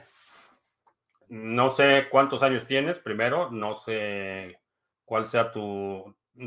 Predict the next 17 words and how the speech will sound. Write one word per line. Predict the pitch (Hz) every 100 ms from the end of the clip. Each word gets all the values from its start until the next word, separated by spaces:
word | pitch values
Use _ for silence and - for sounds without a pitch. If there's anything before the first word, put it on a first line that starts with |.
| 117
tu | 113
requerimiento. | 113 107 117 120 139 135 160 185 _ _ _ _ _ _ _ _ _ _ _ - -
Eh, | 101 98 95 95 -
por | 95
ejemplo, | 120 113 113 110
si | -
tienes | 117 110 104 117
hijos | 113 -
pequeños, | 110 147 156 151 -
es | 107
distinto | 104 - 113 113 110
que | 95
si | 101
ya | 98 104
tienes | 107 98 101
hijos | 110 98
mayores. | 104 135 135 127 123